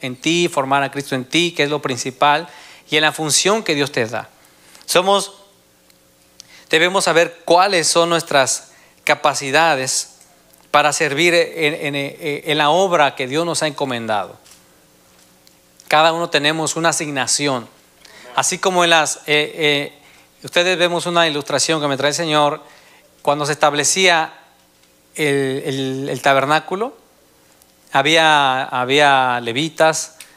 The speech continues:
había sacerdotes, había guerreros, y cada uno hacía su función. Y de esa forma se establecía ese campamento tan hermoso. Cada uno estaba en el lugar que Dios lo puso, el al norte,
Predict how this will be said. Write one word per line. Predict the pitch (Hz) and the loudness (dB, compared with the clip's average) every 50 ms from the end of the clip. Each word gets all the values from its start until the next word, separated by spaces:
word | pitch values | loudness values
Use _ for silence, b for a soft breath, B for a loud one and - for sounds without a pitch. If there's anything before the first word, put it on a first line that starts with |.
| B B B - | B B B -8
había | 120 117 131 131 | -4 0 0 0
sacerdotes, | 127 139 120 120 113 120 123 147 160 160 160 - 160 151 143 - - b b b b b b | 0 -2 -4 -4 -2 0 2 2 2 2 0 -2 -4 -2 -4 -6 -10 b b b b b b
había | - 123 123 135 127 | -2 0 0 0 0
guerreros, | 127 123 113 131 143 156 170 175 170 165 156 - - - - b b b b b b | 0 0 2 2 2 2 2 2 0 -2 -2 -4 -6 -8 -10 b b b b b b
y | - 147 | -12 -8
cada | - - 196 208 220 233 247 220 | -2 0 0 2 2 2 0 -2
uno | 208 202 196 185 175 165 | -2 -4 -6 -2 -2 0
hacía | 147 - - 165 | 0 0 0 -2
su | 156 - 165 | -2 -2 -4
función. | 139 - 156 135 127 - - 196 185 165 135 - _ - _ _ _ _ - | -6 -8 -6 -6 -4 -4 -6 -6 -8 -8 -12 -14 _ -20 _ _ _ _ -6
Y | - | -2
de | 151 190 | 0 2
esa | 190 - 185 | 2 2 0
forma | - - 196 190 185 190 180 | 2 2 2 2 2 2 0
se | 160 - | 0 -2
establecía | 147 131 - 156 143 147 147 139 - - - 226 226 180 147 | -6 0 0 0 2 2 0 0 0 0 0 0 2 2 2
ese | 139 - - - | 2 0 -2 -2
campamento | - 147 131 120 127 120 127 151 160 151 131 - 123 | -2 -2 -2 0 -2 -2 0 0 -2 -2 -4 -8 -6
tan | - - 120 117 | -4 -4 -4 -4
hermoso. | 117 117 123 135 135 123 - - - - - - - B B B B B B B B B | -4 -4 -4 -4 -2 -4 -4 -6 -8 -14 -20 -20 -20 B B B B B B B B B
Cada | - 165 185 190 196 | 0 2 2 4 2
uno | 196 202 202 | 2 4 2
estaba | 202 185 - - 202 202 208 202 | 2 2 2 2 4 4 4 2
en | 190 180 | 2 2
el | 170 165 | 0 0
lugar | 160 151 139 139 160 190 196 196 170 - | 0 0 2 4 6 6 6 4 4 2
que | - 151 | -2 -2
Dios | 135 143 147 | 0 0 2
lo | 143 131 - | 2 0 0
puso, | - 165 160 147 - 143 | 0 0 0 2 2 2
el | 135 | 4
al | 131 131 131 131 | 4 2 2 2
norte, | 143 160 175 190 185 180 - - 165 156 - | 2 4 4 4 2 -2 -4 -2 -4 -4 -4